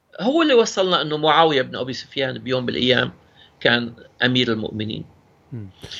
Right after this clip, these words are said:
Speaker 1: بالمناسبة،
Speaker 2: آه.
Speaker 1: بالمناسبة معاوية بحسب الكرونيكا مينورا، وهو تاريخ ماروني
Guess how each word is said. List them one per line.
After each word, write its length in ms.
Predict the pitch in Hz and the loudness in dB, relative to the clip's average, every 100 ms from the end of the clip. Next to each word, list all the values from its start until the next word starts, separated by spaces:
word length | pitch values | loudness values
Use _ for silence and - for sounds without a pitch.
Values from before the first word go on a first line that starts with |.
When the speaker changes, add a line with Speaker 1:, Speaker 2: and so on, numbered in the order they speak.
| - | -2
Speaker 1:
بالمناسبة، 720 | 170 190 196 247 202 196 151 | 2 4 6 6 6 2 0
Speaker 2:
آه. 60 | 147 | -4
Speaker 1:
بالمناسبة 840 | - 151 147 156 185 180 135 127 | -6 -8 -4 0 0 0 -4 -2
معاوية 760 | 127 135 147 196 180 131 120 - _ _ _ _ _ _ _ _ _ - _ - - _ _ | -2 0 4 4 4 0 -2 -4 _ _ _ _ _ _ _ _ _ -20 _ -20 -20 _ _
بحسب 760 | - 156 - 214 214 185 131 127 | -4 -2 0 0 2 2 0 -6
الكرونيكا 720 | 139 131 127 170 180 185 160 | 0 0 0 -2 0 0 0
مينورا، 440 | 143 143 180 139 117 | 0 0 2 2 2
وهو 380 | 117 123 135 135 | 0 -2 0 2
تاريخ 440 | 135 139 156 151 | 4 4 2 0
ماروني 600 | 139 131 156 156 123 117 | 2 4 4 0 -2 -8